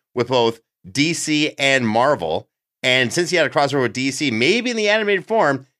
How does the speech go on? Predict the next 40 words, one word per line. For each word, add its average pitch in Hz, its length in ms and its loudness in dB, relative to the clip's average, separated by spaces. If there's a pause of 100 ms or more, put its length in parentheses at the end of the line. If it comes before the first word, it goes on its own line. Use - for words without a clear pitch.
(120)
you'll 143 120 0
see 160 140 -2
the 135 80 0
Justice 139 400 -2
League 135 240 0
and 127 160 -2
possibly 135 500 0
Shazam 110 600 0
in 110 160 -2
the 110 80 0
Justice 104 360 -2
League 101 160 -2
with 98 200 -6
them. 92 240 -2 (360)
I 160 200 0
know 131 380 2
I'm 120 140 0
grasping 123 340 -2
at 107 80 -2
straws, 107 300 0
but 117 160 -4
it 107 100 2
could 107 220 -4
happen. 107 420 0 (180)
Ray, 156 220 0
do 143 140 -2
you 143 80 2
think 190 240 -2
the 180 80 0
chances 135 400 0
of 117 60 -8
that 120 180 2
happening 110 500 0 (240)
are 120 260 0 (120)
anywhere 156 480 2
close 123 400 0
to 117 180 2
being, 117 640 -2
you 120 100 -4
know, 101 220 0